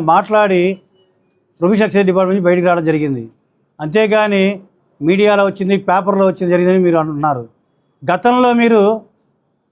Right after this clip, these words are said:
ప్రభుత్వంలో రాగానే అవుట్సోర్సింగ్ ఉద్యోగస్తుల్ని చొక్కాలు పట్టుకు బయట లాగేసిన రోజులు ఉన్నాయి, మర్చిపోయారేమో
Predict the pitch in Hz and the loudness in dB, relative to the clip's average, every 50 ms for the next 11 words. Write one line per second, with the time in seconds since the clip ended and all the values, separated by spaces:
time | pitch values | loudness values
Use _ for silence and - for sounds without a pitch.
0 | _ _ - 185 190 202 247 196 - 247 240 240 226 220 220 226 233 226 233 233 | _ _ -4 -2 0 0 0 0 0 0 2 2 2 2 2 2 2 2 2 2
1 | 226 220 220 208 202 202 208 202 196 - _ _ _ _ _ _ _ _ _ _ | 2 2 2 2 0 0 -2 -6 -8 -16 _ _ _ _ _ _ _ _ _ _
2 | _ _ - 165 190 233 208 - 277 262 254 247 254 220 233 208 185 226 226 226 | _ _ -4 -2 0 0 2 2 0 0 0 -2 -2 0 0 0 2 2 2 2
3 | 220 220 214 214 214 208 196 - - 202 190 196 - 220 220 208 208 208 190 180 | 0 -2 -2 -2 0 -2 -2 -2 -2 -6 -4 -2 -2 0 0 0 0 0 2 0
4 | 190 185 190 190 185 185 185 156 165 165 180 185 185 185 180 180 175 165 160 160 | 0 0 2 0 0 0 0 -2 -2 -2 0 0 2 0 0 0 0 0 -2 -2
5 | 160 175 165 180 180 170 165 160 147 | -4 -4 -2 0 0 2 0 0 -2